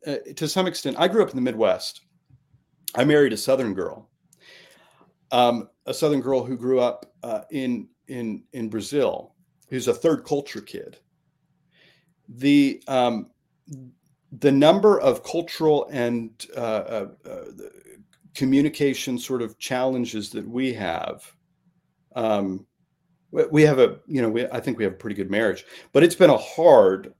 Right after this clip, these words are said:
process, and the cultural differences that we have, um, make it difficult to, at times, to really understand one another. So, I mean, at some, so I'm just trying to bring it down to,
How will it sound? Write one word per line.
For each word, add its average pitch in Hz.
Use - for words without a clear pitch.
process, 131
and 139
the 135
cultural 143
differences 117
that 104
we 117
have, 104
um, 117
make 156
it -
difficult 151
to, 120
at 123
times, 120
to 131
really 127
understand 104
one 95
another. 87
So, -
I 196
mean, 196
at 160
some, 214
so -
I'm 160
just 196
trying 180
to 151
bring 151
it 123
down 127
to, 117